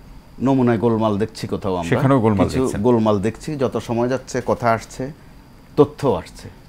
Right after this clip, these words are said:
Speaker 1: ছাত্রলীগের ভিতর থেকে শিবির আসছে, শিবিরের ভিতর থেকে ছাত্রলীগ আসছে, আবার দুইটা মিলে কোত্থেকে যেন কোটা বিরোধী আন্দোলনের ভিতর থেকে, সমন্বয়কদের ভিতর থেকে কি যেন আরেকটা বের হচ্ছে।
Speaker 2: মানে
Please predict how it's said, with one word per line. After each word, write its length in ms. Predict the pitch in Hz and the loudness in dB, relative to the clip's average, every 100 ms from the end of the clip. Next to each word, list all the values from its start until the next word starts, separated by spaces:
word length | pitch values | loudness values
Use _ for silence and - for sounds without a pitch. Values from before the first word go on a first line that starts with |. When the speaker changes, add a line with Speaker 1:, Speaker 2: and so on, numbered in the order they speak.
| - | -14
Speaker 1:
ছাত্রলীগের 520 | 104 - 113 113 113 | -12 -6 -4 -2 -2
ভিতর 240 | 110 113 101 | -4 -6 -8
থেকে 180 | 127 113 | -8 -8
শিবির 340 | - 107 120 123 | -6 -4 -4 -4
আসছে, 300 | - - 120 | -8 -10 -10
শিবিরের 400 | - 110 110 104 | -6 -6 -4 -4
ভিতর 260 | 101 113 107 | -6 -8 -8
থেকে 160 | 117 123 | -8 -10
ছাত্রলীগ 480 | 120 113 - 123 127 | -8 -10 -6 -4 -4
আসছে, 360 | 123 - 147 151 - - - | -6 -6 -8 -8 -16 -12 -4
আবার 240 | 101 98 | -2 0
দুইটা 340 | 113 123 135 | 4 4 4
মিলে 240 | 131 127 127 | 2 2 0
কোত্থেকে 460 | 117 - - 120 | -2 -6 -4 -2
যেন 280 | 117 123 165 - - - - | 0 0 -2 -8 -20 -20 -8
কোটা 220 | 135 131 113 | -2 2 2
বিরোধী 280 | 117 117 | 2 2
আন্দোলনের 480 | 127 120 113 117 113 | 2 2 2 2 0
ভিতর 280 | 113 110 113 - | -2 -2 -4 -4
থেকে, 180 | 120 123 | -6 -4
সমন্বয়কদের 720 | - 120 120 120 113 104 113 | -2 0 2 2 0 -2 -2
ভিতর 240 | 113 113 104 | -2 -4 -6
থেকে 200 | 117 110 | -6 -8
কি 140 | 110 113 | -6 -4
যেন 160 | 107 117 | -4 -2
আরেকটা 320 | 147 131 - | 0 0 0
বের 140 | 95 87 | -2 -2
হচ্ছে। 240 | 90 - | -8 -4
Speaker 2:
মানে 120 | 139 | -4